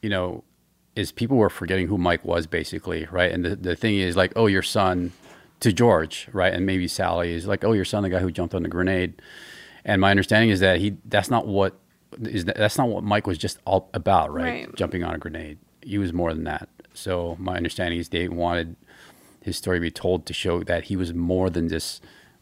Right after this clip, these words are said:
Speaker 1: a Navy seal.
Speaker 2: Mm-hmm.
Speaker 1: You know, he was a son, he was an uncle, you know, he was many other things besides that. That was an aspect of his life, sure.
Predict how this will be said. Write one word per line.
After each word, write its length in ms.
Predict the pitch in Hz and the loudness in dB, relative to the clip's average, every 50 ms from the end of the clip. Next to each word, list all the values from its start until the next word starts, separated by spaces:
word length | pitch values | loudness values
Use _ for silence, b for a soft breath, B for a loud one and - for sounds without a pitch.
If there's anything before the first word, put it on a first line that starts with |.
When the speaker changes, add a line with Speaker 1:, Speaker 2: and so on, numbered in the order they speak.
| B _ | B _
Speaker 1:
a 60 | - 95 | -6 -4
Navy 320 | 87 90 92 90 82 82 | -2 -2 -2 -2 -4 -6
seal. 500 | - - - 98 101 98 80 78 - - 262 | -8 -8 -4 -4 -2 -2 -2 -4 -4 -6 -8
Speaker 2:
Mm-hmm. 340 | 269 254 277 254 247 240 240 | -10 -10 -10 -10 -8 -8 -6
Speaker 1:
You 80 | - | -4
know, 80 | 92 90 | -4 -4
he 140 | 87 92 90 | -2 -4 -4
was 100 | 85 80 | -4 -4
a 60 | 78 | -6
son, 420 | - - - 107 98 92 87 90 95 | -6 -4 -2 0 0 2 2 2 0
he 60 | 90 | 0
was 140 | 87 82 92 | -2 -4 -4
an 120 | 85 82 - | -4 -4 -4
uncle, 480 | - 95 92 85 - 92 85 87 95 - _ _ B B B B B B B | -2 -2 -2 -2 0 -2 -2 -2 -4 -8 _ _ B B B B B B B
you 80 | B 92 | B -2
know, 200 | 90 90 87 87 | 0 0 0 0
he 140 | - - 98 | -2 -2 0
was 220 | 92 90 90 - | 0 0 -2 -2
many 260 | - 95 98 98 95 90 | 0 2 2 4 4 4
other 220 | 92 95 98 87 | 4 2 2 0
things 360 | 80 - - 87 82 73 - | 0 -2 -2 -2 -2 -4 -6
besides 500 | - - 80 - - - 87 85 80 71 | -8 -10 -10 -6 -4 -2 -2 -2 -2 -2
that. 320 | 82 85 85 87 85 82 - - | -2 0 0 0 0 -2 -8 -10
That 240 | - - 95 92 | -4 0 0 0
was 200 | 90 90 87 - - B B B B B | 0 0 -4 -8 -14 B B B B B
an 100 | 98 - | -8 -2
aspect 400 | 98 90 90 - - - 92 - | 0 0 0 -2 -4 -8 -8 -8
of 60 | 87 82 | -8 -8
his 160 | 78 80 85 | -8 -4 0
life, 400 | 85 85 85 82 - - - - B B B B B B B B B B B B | 0 2 0 0 -4 -8 -18 -20 B B B B B B B B B B B B
sure. 440 | - - 107 104 95 87 85 82 | -6 -2 0 2 2 2 0 0